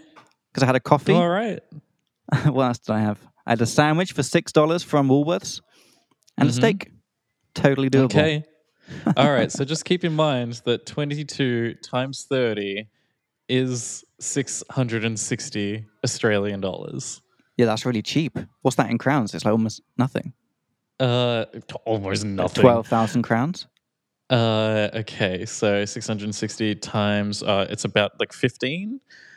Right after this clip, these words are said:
Speaker 2: um, at the moment,
Speaker 1: Fifteen thousand?
Speaker 2: something. Uh, no, no, no, no. Like, v-, it's fifteen,
Speaker 1: Oh, right. Okay.
Speaker 2: uh, crowns to an Australian dollar, I believe. How do I
Speaker 1: Right.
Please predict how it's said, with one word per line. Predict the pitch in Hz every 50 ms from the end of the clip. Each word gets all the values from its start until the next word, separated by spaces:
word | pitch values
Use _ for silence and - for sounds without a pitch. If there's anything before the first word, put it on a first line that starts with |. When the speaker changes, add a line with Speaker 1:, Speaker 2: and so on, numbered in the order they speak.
| _ _ _ _ - -
Speaker 2:
um, | 131 123 123 123 123 123 120 -
at | - 143
the | - 131
moment, | 147 151 175 196
Speaker 1:
Fifteen |
thousand? | 143 123 120 143 - - -
Speaker 2:
something. | 156 139 - - - _ _ _ _ _ _ _ _ _ _ _ -
Uh, | 135 131 127 127 123 123 120 -
no, | 160 165
no, | 160 165
no, | 151 147 143 131
no. | 113 107 101 101 -
Like, | 113 110 104 - - _ _ - - - -
v-, | 123 117 120 110 -
it's | 127 113 -
fifteen, | - - - - - - 139 123 120 120 117
Speaker 1:
Oh, | 113 110 107
right. | 107 120 113 98 - _ _ -
Okay. | - 113 - 101 87 - _ -
Speaker 2:
uh, | - 117 110 110 107 107 107 104 104 104 - -
crowns | - - 113 107 107 101 -
to | - 107
an | 101
Australian | 98 95 - - 110 101 101 101 98 98 98
dollar, | 101 95 92 92 - 50 55 - 135 -
I | - 110
believe. | 101 - 101 95 92 - - - - - - _ _ _ _
How | - - 175
do | 190 226 262
I | 254 247 226
Speaker 1:
Right. | - 98 92 92 -